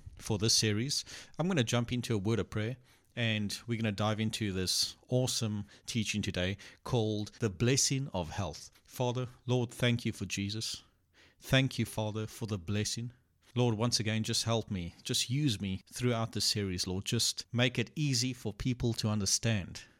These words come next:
that they are already blessed. And Father, we know that, Lord, we're talking about your kids here, everyone that is born again. Lord, make it simple for them to understand. In the precious name of Jesus.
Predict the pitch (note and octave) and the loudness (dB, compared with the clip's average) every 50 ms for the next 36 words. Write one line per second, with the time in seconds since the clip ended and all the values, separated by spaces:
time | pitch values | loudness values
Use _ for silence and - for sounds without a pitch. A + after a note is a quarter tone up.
0 | _ _ _ _ _ _ _ - - G#2 F#2 - - - A2 A2+ A#2 A#2 A#2 - | _ _ _ _ _ _ _ -2 0 0 0 0 2 2 4 4 4 2 0 -2
1 | _ - A2+ A2 G#2+ G#2+ - - - G#2 G2+ F#2+ F#2 G2 G2+ G2 F#2 E2+ E2+ F2 | _ 2 2 4 4 2 0 -4 -2 -2 0 2 2 4 4 2 2 0 -2 0
2 | F2 F#2 F#2+ E2+ D#2 - - - - - - - _ _ _ _ _ _ _ _ | 0 2 2 0 0 -2 -6 -6 -8 -10 -14 -20 _ _ _ _ _ _ _ _
3 | _ _ _ _ _ _ _ _ _ A#2+ A2 A2 - - A2+ G#2 G#2+ G2 G#2+ G#2 | _ _ _ _ _ _ _ _ _ -2 -2 0 2 2 2 2 2 2 2 2
4 | G#2+ G#2+ G#2 G2 F#2 F2+ F2 - - - - _ _ - A2+ A2 G#2 F2+ G2+ G2 | 2 2 0 0 -2 -4 -6 -6 -10 -12 -12 _ _ -4 -2 -2 -2 -2 -4 -4
5 | - - A2 G#2 - G#2 F#2+ F2+ - F#2 F#2+ - - F#2 - - - G#2 F#2+ F#2+ | -2 -2 -2 -2 -2 -2 -4 -2 -2 -4 -4 -4 -4 -6 -4 -2 -2 -2 0 0
6 | - G2+ G#2+ A2+ - _ _ _ _ _ - _ - - - A#2+ G#2+ G#2 A2+ A2+ | 0 -2 -2 -4 -6 _ _ _ _ _ -20 _ -20 -4 -2 0 4 4 4 4
7 | G2+ G#2+ G#2 G2+ G2+ G2 F2+ D#2+ - - G2+ G#2 G#2 G2+ F#2 F2+ F#2 G2+ A2 A2 | 4 4 2 2 2 2 0 0 -2 -2 0 0 0 0 0 -2 -2 -2 -4 -6
8 | - - - - - - B2 A#2+ G#2+ G2+ G#2 A2+ A#2+ - G#2+ - - - - A2 | -10 -14 -20 -8 -2 0 0 0 0 0 -2 -2 -2 -2 -2 2 4 6 8 8
9 | B2 B2 A#2 - F#2+ E2+ E2 - - - - G#2 F#2+ G#2 G2 G2 - - G#2 F#2+ | 8 6 4 2 -2 -4 -6 -8 -6 -4 -2 0 2 2 2 2 0 0 0 0
10 | F#2+ F#2+ F2+ - - - G2 F2+ G2 F2+ F#2 - _ _ _ - - - - - | 0 0 0 0 0 0 -2 -4 -6 -8 -12 -14 _ _ _ -20 -20 -20 -20 -20
11 | - - A#2 A2+ G2 G2+ - - - C3 B2+ A#2+ - - A2 - - G2+ G2+ G#2 | -6 -2 0 0 0 0 -2 -4 -2 -2 -2 -2 -2 -2 -2 -2 -2 -2 -2 -2
12 | G#2 G2 F2+ F2 F2+ - - G2 F#2 - - - - - - - - | -2 -4 -4 -6 -6 -4 -4 -4 -6 -6 -6 -6 -6 -6 -6 -8 -12